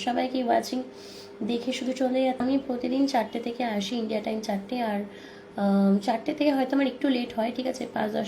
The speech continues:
মিনিট হয়তো কখনো লেট হয়, কিন্তু actually টাইম হচ্ছে বিকেল চারটে, ঠিক আছে? ইন্ডিয়া টাইম হচ্ছে বিকেল চারটে, আর বাংলাদেশের টাইম হচ্ছে বিকেল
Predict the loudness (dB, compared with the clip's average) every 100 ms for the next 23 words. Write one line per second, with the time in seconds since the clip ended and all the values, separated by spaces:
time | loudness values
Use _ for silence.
0 | -4 -6 -4 -4 -4 -2 -2 -2 -4 -6
1 | -8 -18 -16 -14 -14 -14 -12 -6 -2 -2
2 | -4 -6 -4 -2 0 0 -2 2 2 2
3 | -12 -8 -4 -2 -2 0 -2 -2 -6 -4
4 | 0 0 0 -2 -4 -8 -12 -4 0 2
5 | 2 0 -2 -2 -4 -6 -4 -4 -2 -2
6 | 2 2 4 2 0 -4 -4 0 0 -2
7 | -4 -4 -4 0